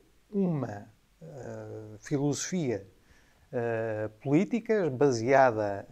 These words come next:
em, em, em ensinamentos anteriores, em filosofias anteriores, e que, eh, vai ter essencialmente ao personalismo cristão, que não exige que as pessoas sejam cristãs para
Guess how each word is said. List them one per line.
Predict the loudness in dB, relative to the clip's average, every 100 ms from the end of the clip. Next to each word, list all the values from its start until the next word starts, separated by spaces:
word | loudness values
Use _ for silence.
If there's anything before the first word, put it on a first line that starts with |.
| -12
em, | -12 -12 -14 -14 -14
em, | -14 -14 -14 -12 -14 -16 -18 -18 -16
em | -12 -10 -8
ensinamentos | -6 -6 -4 -6 -8 -6
anteriores, | -6 -4 -4 -2 -2
em | -2
filosofias | -6 -6 -6 -8 -6 -4
anteriores, | -4 -6 -6 -4 -6 -8 -16 -20 -20 -20 _
e | -10 -10
que, | -4 -4 -4 -4
eh, | -4
vai | -4 -2 -2
ter | -2 -6
essencialmente | -6 -10 -8 -8 -4 -6
ao |
personalismo | -6 -8 -6 -4 -6 -8 -10
cristão, | -8 -8 -6 -6
que | -6
não | -8 -8
exige | -6 -8 -8
que | -8
as | -10
pessoas | -10 -8 -6 -6 -2
sejam | -4 -4 -10
cristãs | -10 -10 -8 -10 -10
para | -10 -10 -10